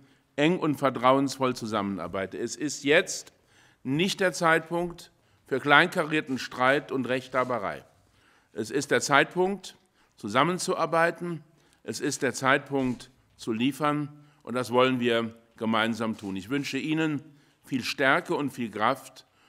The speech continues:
Und ich wünsche Ihnen in wenigen Tagen, trotz aller Einschränkungen, auch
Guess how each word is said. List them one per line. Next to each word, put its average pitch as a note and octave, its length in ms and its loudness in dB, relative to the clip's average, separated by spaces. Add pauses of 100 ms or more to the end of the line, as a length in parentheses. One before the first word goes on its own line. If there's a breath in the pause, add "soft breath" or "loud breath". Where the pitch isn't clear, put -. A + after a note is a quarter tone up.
(180 soft breath)
Und A#2+ 100 -4
ich A#2+ 80 0
wünsche D3 320 -2
Ihnen C3 480 0 (280 soft breath)
in G#2+ 120 -8
wenigen B2+ 400 0
Tagen, E3 560 4 (380 soft breath)
trotz D#3 260 2
aller E3 260 4
Einschränkungen, D3 920 0 (540 soft breath)
auch C3+ 440 2